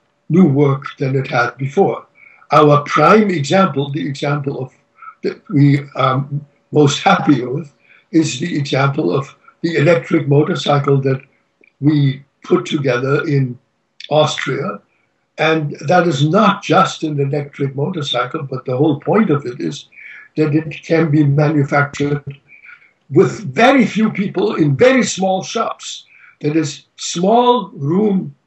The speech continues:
manufacturing is very much a part of new work. Small room manufacturing, where one can manufacture in small rooms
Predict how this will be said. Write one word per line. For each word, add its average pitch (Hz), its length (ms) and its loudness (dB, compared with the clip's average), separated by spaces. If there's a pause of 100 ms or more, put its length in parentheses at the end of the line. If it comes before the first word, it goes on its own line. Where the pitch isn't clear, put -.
manufacturing 151 840 -4
is 131 140 -10
very 160 240 0
much 135 300 -4
a 143 160 0
part 131 340 -6
of 120 300 0 (320)
new 156 180 6
work. 131 340 -2
Small 180 520 4
room 165 320 -2
manufacturing, 139 760 -4 (340)
where 160 340 4
one 147 320 2
can 139 360 0 (220)
manufacture 151 840 -2 (120)
in 180 220 4
small 160 500 -4
rooms 151 420 -2